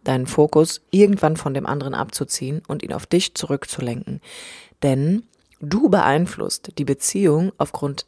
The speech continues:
deiner Bindungsdynamik ebenso, wie sie sich gerade auch hier an der Stelle entwickelt. Es ist nicht nur der andere, es ist nicht immer dieses permanente mit dem Finger auf den anderen zeigen, wäre er oder sie anders, würde er oder sie endlich dieses und jenes tun,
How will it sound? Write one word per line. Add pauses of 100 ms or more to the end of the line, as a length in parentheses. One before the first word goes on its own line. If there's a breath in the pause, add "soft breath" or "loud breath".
deiner
Bindungsdynamik (340 loud breath)
ebenso,
wie
sie
sich
gerade
auch
hier
an
der
Stelle
entwickelt. (560 loud breath)
Es
ist
nicht
nur
der
andere,
es
ist
nicht
immer
dieses
permanente
mit
dem
Finger
auf
den
anderen
zeigen, (420 soft breath)
wäre
er
oder
sie
anders,
würde
er
oder
sie
endlich
dieses
und
jenes
tun,